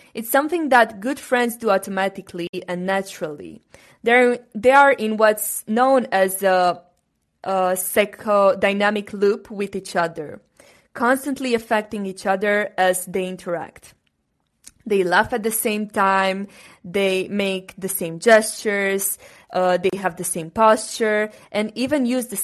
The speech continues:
same words. You know, have it, has it ever happened for you and another person to say the same thing in the same time?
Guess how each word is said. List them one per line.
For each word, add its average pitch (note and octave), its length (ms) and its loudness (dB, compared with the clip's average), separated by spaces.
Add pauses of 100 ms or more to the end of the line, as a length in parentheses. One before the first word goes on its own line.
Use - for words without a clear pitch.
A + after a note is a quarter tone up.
same G3 160 -4
words. F#3+ 560 0 (300)
You A3 80 -2
know, A3+ 160 6
have A#3+ 220 2
it, C4+ 200 -2
has B3 220 0
it D4+ 100 0
ever C4 200 2
happened A3+ 420 2
for F#3+ 460 6
you A3+ 300 0
and G#3+ 120 4
another G3 340 0
person A3 540 0
to G3 300 -2
say A#3 260 2
the A3+ 120 0
same A3 280 0
thing G#3 400 -2
in F#3 120 -8
the F#3 40 -8
same F#3+ 300 -8
time? F3+ 420 -4